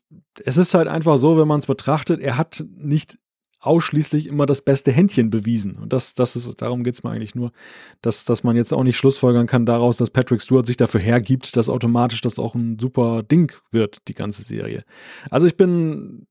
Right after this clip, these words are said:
ich bin durchaus gespannt, aber doch za-, sehr zaghaft, skeptisch gespannt. Und, ähm, ja, also wer bei mir Euphorie sehen will, <laughs>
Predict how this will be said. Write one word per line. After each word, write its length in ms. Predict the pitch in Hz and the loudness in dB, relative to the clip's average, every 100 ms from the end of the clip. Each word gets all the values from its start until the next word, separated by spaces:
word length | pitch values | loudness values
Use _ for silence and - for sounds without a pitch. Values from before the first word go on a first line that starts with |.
| _ | _
ich 140 | - - | -8 0
bin 120 | 165 | 2
durchaus 340 | 190 208 175 - | 6 6 4 0
gespannt, 520 | 135 - 156 214 165 | -2 0 2 2 0
aber 500 | 143 143 151 151 123 - - | -2 0 2 2 0 -6 -4
doch 180 | 165 - | -4 -4
za-, 320 | - 156 143 | -2 0 0
sehr 200 | 147 143 | 0 -2
zaghaft, 640 | - 165 170 - 151 - | 0 -2 0 0 0 -2
skeptisch 480 | - 156 160 135 127 | -2 -2 2 2 2
gespannt. 520 | 135 135 123 120 147 - - - - - _ _ | -2 -4 -2 -2 -4 -10 -20 -20 -20 -20 _ _
Und, 500 | - 127 127 127 - | -6 -4 -2 -6 -6
ähm, 340 | 135 120 120 135 - | -4 -4 -6 -10 -2
ja, 240 | 131 113 | 0 0
also 260 | - 117 123 | -4 -4 -2
wer 120 | 131 | 0
bei 100 | 139 | 2
mir 140 | 139 | 2
Euphorie 320 | 139 - 120 156 | 0 -2 -2 0
sehen 280 | 165 160 | 2 2
will, 420 | 147 156 156 156 156 _ _ _ _ _ _ | 2 2 2 0 -6 _ _ _ _ _ _
<laughs> 400 | - 170 165 175 | -8 -8 -8 -10